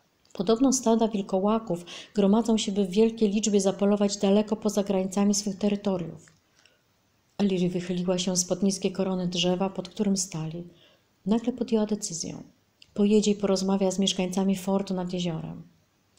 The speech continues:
„To dobry pomysł, siostro krewniaczko, tylko bądź ostrożna”, ostrzegała keplianica. Eliri dobrze się przygotowała do podróży.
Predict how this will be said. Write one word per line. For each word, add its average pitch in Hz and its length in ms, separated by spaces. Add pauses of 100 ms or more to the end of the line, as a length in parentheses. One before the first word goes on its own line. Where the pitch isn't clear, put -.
(360)
„To - 100
dobry 208 320
pomysł, 175 340
siostro 175 300
krewniaczko, 170 680
tylko - 280
bądź 214 420
ostrożna”, 175 760 (560)
ostrzegała 165 540
keplianica. 156 720 (1040)
Eliri 240 320
dobrze 175 300
się 165 160
przygotowała 170 540
do 165 100
podróży. 175 540